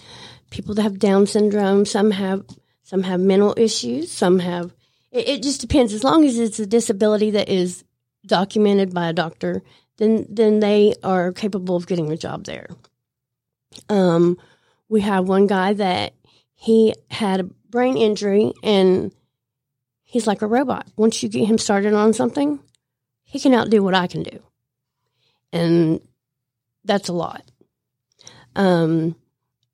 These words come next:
so they, they all, they all,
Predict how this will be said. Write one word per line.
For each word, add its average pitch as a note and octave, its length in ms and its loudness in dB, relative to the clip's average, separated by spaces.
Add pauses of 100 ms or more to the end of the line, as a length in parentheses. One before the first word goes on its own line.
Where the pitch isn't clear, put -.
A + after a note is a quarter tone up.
(160)
so G#3+ 680 0 (1200)
they, B3+ 180 0
they B3+ 160 0
all, C4+ 280 4 (220)
they A#3+ 220 0
all, A#3+ 560 2